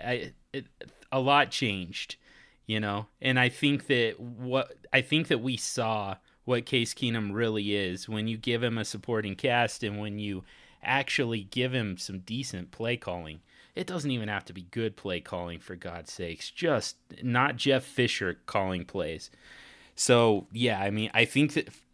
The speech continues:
I guess where I'm coming from on this is I think Case Keenum is going to stick, at least for a few years. I think that he has all the weapons to continue this upward trajectory.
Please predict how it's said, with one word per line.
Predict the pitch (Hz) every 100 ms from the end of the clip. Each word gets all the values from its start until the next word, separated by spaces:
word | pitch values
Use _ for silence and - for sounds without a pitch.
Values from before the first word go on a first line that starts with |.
| - -
I | -
guess | 135 151 -
where | 139
I'm | 127
coming | 127 131 120
from | - 113
on | 107 104
this | 101 101
is | 98
I | 92
think | 87 - 143 -
Case | 147 131
Keenum | - 127 117 117
is | 104
going | - 113 110
to | 98
stick, | 92 - 107 113 127 - _ _ _ _ _ - -
at | 123 120
least | 127 -
for | 135
a | 113
few | - 120
years. | 110 107 120 123 117 - - _ _ _ -
I | 113
think | - 123 117
that | 113
he | 95 123 117 110 110 -
has | - 110 110 101 - - _ - _ 120 -
all | 120 123
the | 120
weapons | 110 110 - 127 120 -
to | 113
continue | - 113 107 131 120 117
this | 107 104 110
upward | 104 - 104 98
trajectory. | 113 101 101 98 - 98 98